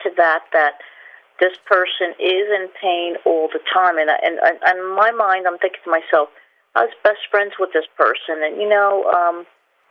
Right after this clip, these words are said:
uh, and I'm not, I'm not saying what they do is right and how they treat me, and really, truthfully, not very kind." But I thought to myself, the Lord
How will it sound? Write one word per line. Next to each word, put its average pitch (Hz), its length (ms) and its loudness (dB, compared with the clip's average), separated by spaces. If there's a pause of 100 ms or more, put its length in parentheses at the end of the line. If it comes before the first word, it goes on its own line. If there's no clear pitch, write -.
(380)
uh, 147 340 2 (640)
and 180 200 4
I'm 196 160 2
not, 208 180 2 (140)
I'm 196 120 2
not 202 260 0
saying 196 240 0
what 180 160 2
they 175 180 0
do 170 180 -2
is 160 160 -2
right 156 280 2
and 156 160 -10
how 156 160 2
they 151 140 2 (120)
treat 151 240 -2
me, 160 220 0
and 151 220 -2
really, 156 280 0 (160)
truthfully, - 420 -2 (360)
not 147 240 0
very 143 260 0 (360)
kind." 160 260 0 (100)
But 165 120 2 (480)
I 175 160 2
thought 226 220 0
to 214 60 -10
myself, 190 380 0
the 175 80 0
Lord 180 280 0